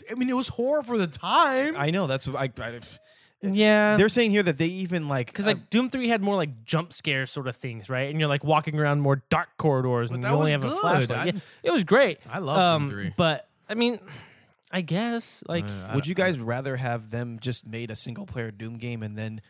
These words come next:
Speaker 2: made a separate Quake
Speaker 3: Yes.
Speaker 2: game?
Speaker 1: I, I would rather have them
Speaker 3: Yes.
Speaker 1: make Quake. Like, it, it, I would rather have them Doom and then made Quake, Quake Arena four or whatever the hell might have been.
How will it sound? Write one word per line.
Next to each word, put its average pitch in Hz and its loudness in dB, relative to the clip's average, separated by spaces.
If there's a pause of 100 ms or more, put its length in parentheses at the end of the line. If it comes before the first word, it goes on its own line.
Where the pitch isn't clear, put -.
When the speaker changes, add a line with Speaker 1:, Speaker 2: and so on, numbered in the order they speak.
Speaker 2:
made 120 -4
a 117 -6
separate - -4
Quake - -8
Speaker 3:
Yes. 120 -4
Speaker 2:
game? 120 -6
Speaker 1:
I, 113 -4
I - 2
would 135 0
rather 127 -2
have 135 2
them 113 -8
Speaker 3:
Yes. - -6
Speaker 1:
make 117 -8
Quake. 107 -8 (180)
Like, 151 -4
it, 175 -4
it, 170 -8
I 170 2
would 190 2
rather 190 0
have 180 -2
them 156 -2
Doom 226 -2 (640)
and 170 0
then 165 2
made 156 -2
Quake, 139 -6
Quake 160 4
Arena 143 4
four 131 0
or 120 2
whatever 123 2
the 123 2
hell 127 0
might 120 0
have 117 2
been. 110 0